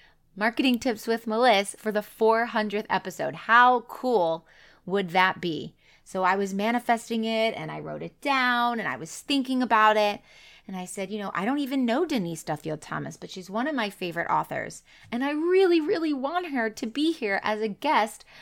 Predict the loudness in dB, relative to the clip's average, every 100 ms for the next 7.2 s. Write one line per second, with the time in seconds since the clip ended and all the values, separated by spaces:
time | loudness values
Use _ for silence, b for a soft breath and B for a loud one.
0 | B B 0 2 2 0 0 2 2 4
1 | 6 6 4 -4 -6 -6 0 2 2 0
2 | -2 -6 -6 -8 -8 -12 -10 -10 -14 b
3 | b b b b 0 2 2 -2 -6 -2
4 | -2 0 -2 -2 -6 -4 -2 -4 -6 -8
5 | -6 -6 -6 -4 -2 -2 -4 -6 -4 -2
6 | -4 -6 -8 -8 -12 -12 -12 -10 -8 -8
7 | -10